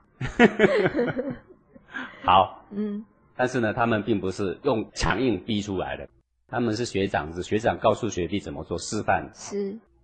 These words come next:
Speaker 1: 他另外举一个例子说，如果前面一个人来这边打开水龙头，没有水，
Speaker 2: 是。
Speaker 1: 然后他就没关，就走人了。
Speaker 2: 嗯。
Speaker 1: 他说抓到就开除。
Speaker 2: 也开除。
Speaker 1: <laughs> 没关水龙头被开除。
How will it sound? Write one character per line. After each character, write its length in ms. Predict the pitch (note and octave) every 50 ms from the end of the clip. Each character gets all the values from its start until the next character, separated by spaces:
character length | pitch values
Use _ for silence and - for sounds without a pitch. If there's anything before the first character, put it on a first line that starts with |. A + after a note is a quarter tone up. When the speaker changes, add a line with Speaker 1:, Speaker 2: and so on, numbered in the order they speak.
| _ _ _ _ _ _ _ _
Speaker 1:
他 120 | - C#3
另 120 | D3 E3 E3
外 120 | E3 E3
举 160 | - A#2+ A2+
一 20 | A#2
个 160 | B2 B2+ B2+
例 160 | C#3 C#3+ C3+
子 160 | A#2+ A#2+ A2
说， 160 | G#2+ C3+ C#3 C3+
如 140 | C3 D3
果 100 | D3+ C3+
前 180 | A#2+ - A#2+ B2+
面 160 | C#3+ C#3+ C3 -
一 120 | - B2
个 120 | A#2+ B2+ A#2
人 120 | A2+ G#2+
来 120 | G#2 G#2 G#2
这 100 | A2 A2+
边 100 | A2+ A2
打 160 | - F#2 F#2
开 160 | F#2+ G2+ G#2+
水 140 | G2 F#2+ E2+
龙 200 | D#2 D#2+ F2+ F2+
头， 220 | E2+ D2+ D2 C#2 - - _ _ _ _ _ _ _ _ _ _ -
没 120 | G#2+ B2
有 80 | A#2+ A2+
水， 280 | - G2+ D2 D2+ D2 - _ _ _ _ _ _
Speaker 2:
是。 240 | - - - - G2+
Speaker 1:
然 100 | F#2+ G2
后 60 | G2
他 160 | G#2 G#2 G2+
就 80 | G#2 F#2
没 180 | F2+ E2+ E2 -
关， 260 | - F#2 E2+ F2 F#2 -
就 80 | - A#2+
走 280 | - - G#2 D#2 D2+
人 240 | D#2 D2+ C#2+ D#2+ E2+
了。 160 | E2 D#2+ E2 - - -
Speaker 2:
嗯。 400 | G3 G#3 A3 G#3 G3 F#3+ G3 F#3+ - _ _ _ _ _ _ _
Speaker 1:
他 100 | - F#3
说 400 | F#3+ - G#3 G#3 G#3 - - - -
抓 160 | - G3+ G#3
到 140 | G#3+ A3+ G#3+
就 100 | A3+ A3
开 280 | - - A3+ G#3+ A3 A3
除。 320 | - - A#2+ G#2 F#2+ F#2 - - - _ _ _
Speaker 2:
也 160 | G3+ A#3 A3+
开 280 | - - C4+ D4+ D4+ D4+
除。 200 | - - - A3+ A3 D3+ D#3 -
Speaker 1:
<laughs> 200 | G#3 - G3+ G3
没 100 | F#3+ F#3
关 280 | - - - A3 A#3 A#3
水 120 | - E3+
龙 200 | D3+ D#3 E3+ F3
头 160 | D#3+ D#3+ D#3+
被 160 | D#3+ D#3 F#3 F3+
开 240 | F#3 E3 E3+ F3
除。 260 | E3 C#3 A#2+ G#2 G2+